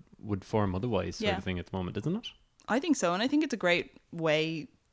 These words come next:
Speaker 2: to form a community, like any other kind of collection of, of bands making music together. Like, we're in, uh, we rent a practice space in Yellow Door, um, music studio. And there's a, I'd say it's, like, seventy-five percent of the musicians who rent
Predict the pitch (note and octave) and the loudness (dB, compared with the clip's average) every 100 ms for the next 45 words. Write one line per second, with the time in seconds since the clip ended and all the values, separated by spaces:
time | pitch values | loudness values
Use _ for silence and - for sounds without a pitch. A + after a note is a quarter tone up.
0 | - - D3 - - D#3+ D3+ D3 - D3+ | -8 -6 -6 -8 -8 -4 -4 -4 -6 -4
1 | F#3+ A#3 D#3 D#3 D#3 C3+ E3 D#3+ E3 E3 | 0 0 0 0 0 -2 -2 -4 -6 -6
2 | D#3+ D#3 D3+ D#3+ - E3 D#3+ E3 E3 E3 | -6 -4 -4 -4 -4 -6 -6 -4 -4 -6
3 | - _ _ - E3 - D#3 D#3 D#3+ D#3+ | -12 _ _ -6 -6 -2 -2 -2 -6 -8
4 | D#3+ D#3+ E3 F3 - E3 E3+ - - - | -6 -8 -10 -12 -8 -6 -6 -8 -20 -6
5 | F3+ F#3 G3 G3+ F#3 E3+ E3 - - D#3+ | -4 2 2 4 2 -2 -4 -8 -6 -2
6 | D3+ D3+ D3 D#3 E3 D#3 D#3 - - D#3 | -2 -4 -8 -8 -6 -6 -8 -10 -8 -6
7 | D3+ - D#3+ F3 - - - D#3+ D#3 D#3+ | -6 -6 -6 -6 -8 -8 -8 -8 -6 -4
8 | E3 E3 D#3 D3+ G3 _ - D#3+ F2+ F2 | -4 -4 -6 -8 -12 _ -6 -4 -4 -4
9 | E3+ G3+ G#3+ - E3 D#3+ E3+ - - - | 0 0 -2 -4 -2 -2 -6 -14 -20 -8
10 | - F3 E3 E3 - - - E3+ F3+ E3 | 0 2 2 0 -6 -10 -8 0 0 0
11 | E3 - D#3+ D#3+ - D#3+ E3 E3 D#3+ D#3+ | -4 0 0 0 -2 -4 -4 -4 -2 -4
12 | - - - E3 D#3+ E3 D#3+ E3+ D#3+ E3+ | -6 -10 -6 -6 -6 -6 -4 -4 -4 -4
13 | E3 D#3+ D#3+ E3 - | -6 -6 -6 -6 -8